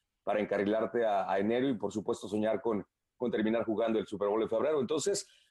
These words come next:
realmente no me sorprendió nada. Eh, yo esperaba, eh, un poquito más de resistencia por parte de los Patriotas, para serte honesto,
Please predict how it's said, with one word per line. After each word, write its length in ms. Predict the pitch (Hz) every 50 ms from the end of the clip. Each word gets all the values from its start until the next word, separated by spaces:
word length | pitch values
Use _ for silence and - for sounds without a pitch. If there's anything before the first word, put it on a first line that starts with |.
| _ -
realmente 340 | 139 170 214 247 226 240
no 80 | 226 233
me 60 | 233
sorprendió 400 | - 220 - 185 147 135 139 185
nada. 500 | 190 185 196 208 180 143 120 107 107 - -
Eh, 320 | 117 120 120 120 120 117 110
yo 80 | 110 190
esperaba, 800 | 196 - - 226 226 226 226 226 233 240 247 247 247 247 247 - -
eh, 140 | 196 135 139
un 100 | 139 147
poquito 400 | - 196 151 202 175 - 214 202
más 220 | 185 180 190 180
de 60 | 214
resistencia 600 | 196 170 - 127 - - 190 233 254 - - 151
por 180 | - 123 110 95
parte 280 | - 127 - - - 135
de 60 | 120
los 100 | 101 -
Patriotas, 400 | - 104 104 113 110 - 151 -
para 160 | - 104 92
serte 180 | 113 113 104 113
honesto, 460 | 104 104 98 - - 131 139 160